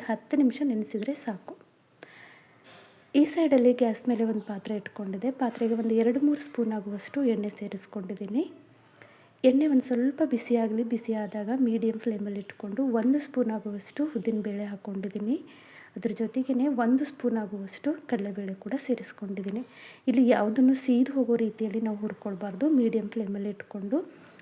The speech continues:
ಕೆಂಪಾಗೋವರೆಗೂ ಒಂದು ಸ್ವಲ್ಪ ಹುರ್ಕೊಳ್ಬೇಕು. ನೋಡಿ, ಈ ರೀತಿ ಒಂದು ಸ್ವಲ್ಪ ಫ್ರೈ ಆದ್ರೆ ಸಾಕು. ಇವಾಗ ಒಂದು ಕಾಲು ಸ್ಪೂನ್ ಆಗುವಷ್ಟು ಜೀರಿಗೆ, ಜೀರಿಗೆ ಸೇರಿಸ್ಕೊಂಡಿದ್ದೀನಿ. ಅದನ್ನು ಕೂಡ ಒಂದು ಸ್ವಲ್ಪ ಫ್ರೈ ಮಾಡ್ಕೊಳ್ಳೋಣ.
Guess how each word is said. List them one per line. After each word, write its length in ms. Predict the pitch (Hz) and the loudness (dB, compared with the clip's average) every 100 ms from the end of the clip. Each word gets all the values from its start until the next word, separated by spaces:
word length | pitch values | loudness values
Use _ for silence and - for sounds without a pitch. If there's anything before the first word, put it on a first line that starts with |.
| - - | -14 2
ಕೆಂಪಾಗೋವರೆಗೂ 840 | 285 330 320 240 233 220 226 294 | 6 6 4 2 2 0 0 2
ಒಂದು 120 | 262 | 2
ಸ್ವಲ್ಪ 380 | - 220 254 311 | 2 0 0 0
ಹುರ್ಕೊಳ್ಬೇಕು. 680 | 262 226 202 196 214 208 294 - _ _ - - _ - _ _ _ _ _ 233 | -2 -2 -6 -6 -8 -8 -12 -14 _ _ -20 -20 _ -20 _ _ _ _ _ -6
ನೋಡಿ, 260 | 202 277 - 330 | -2 -4 -4 -6
ಈ 120 | 220 | -2
ರೀತಿ 380 | 220 - 311 - | -2 -2 -2 0
ಒಂದು 140 | 240 226 | -2 0
ಸ್ವಲ್ಪ 360 | 254 269 285 294 | 2 2 0 -4
ಫ್ರೈ 300 | - 220 214 | -2 -2 -2
ಆದ್ರೆ 260 | 190 269 | -4 -6
ಸಾಕು. 480 | - 240 196 - 302 - - - - | -6 -6 -8 -4 -6 -6 -20 -20 -6
ಇವಾಗ 180 | 254 269 | 0 4
ಒಂದು 140 | 269 262 | 4 4
ಕಾಲು 260 | 262 269 | 4 4
ಸ್ಪೂನ್ 300 | - - 294 | 2 2 4
ಆಗುವಷ್ಟು 480 | 254 220 220 - 269 | 4 2 -2 -2 -4
ಜೀರಿಗೆ, 540 | 226 220 220 - 302 - - | -2 -2 -2 -4 -10 -6 -2
ಜೀರಿಗೆ 220 | 214 220 | 0 0
ಸೇರಿಸ್ಕೊಂಡಿದ್ದೀನಿ. 840 | 226 214 196 - 214 208 247 302 | -2 -4 -6 -8 -4 0 2 2
ಅದನ್ನು 260 | 247 285 294 | 2 2 2
ಕೂಡ 160 | 240 | 2
ಒಂದು 200 | 247 240 | 2 0
ಸ್ವಲ್ಪ 380 | - 277 294 311 | 0 0 2 0
ಫ್ರೈ 240 | 311 226 208 | 0 -2 -2
ಮಾಡ್ಕೊಳ್ಳೋಣ. 500 | 196 190 208 202 | -4 -6 -6 -4